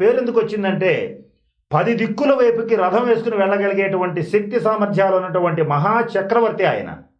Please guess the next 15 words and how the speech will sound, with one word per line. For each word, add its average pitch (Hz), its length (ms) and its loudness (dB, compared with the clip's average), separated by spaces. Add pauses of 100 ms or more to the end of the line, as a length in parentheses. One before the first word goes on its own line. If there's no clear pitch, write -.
(360)
దశరథుడు 233 460 2
అంటే 220 220 0
మన 190 160 0
దృష్టి 208 280 -2
ప్రకారం 196 460 0 (320)
ముగ్గురు 165 240 0
భార్యలు 214 340 2
ఉన్నారు, 220 400 2
కైకి 202 200 -2
దెబ్బకి 208 420 0 (440)
అల్లాడిపోయాడు 214 600 2
అనేటువంటి 196 400 0
అంశమే 190 280 0
మనకు 208 260 -2
గుర్తుకొస్తుంది. 226 680 0